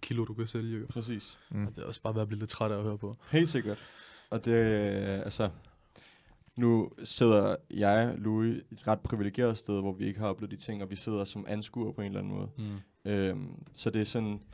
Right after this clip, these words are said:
Speaker 2: det er altid lidt en spændende snak, og sådan, vi, du ved, prøver som hiphop-fans og som rap-fans, du ved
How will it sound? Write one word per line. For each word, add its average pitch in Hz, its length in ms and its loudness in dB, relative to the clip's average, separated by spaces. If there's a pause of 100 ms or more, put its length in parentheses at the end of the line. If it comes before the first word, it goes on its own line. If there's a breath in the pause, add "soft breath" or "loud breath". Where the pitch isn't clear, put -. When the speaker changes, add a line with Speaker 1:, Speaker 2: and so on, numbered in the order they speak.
(380 soft breath)
Speaker 2:
det 120 80 0
er - 40 4
altid 123 240 2
lidt 127 120 0
en 120 60 -6
spændende 120 360 -2
snak, 117 380 0
og 110 100 -2
sådan, 104 220 -6
vi, 110 100 -2 (460)
du 110 160 2
ved, 104 160 4
prøver 107 340 4
som 101 420 -2
hiphop-fans 127 600 2
og - 60 -10
som 95 160 -6
rap-fans, 110 560 0 (440 soft breath)
du 110 140 4
ved 101 100 6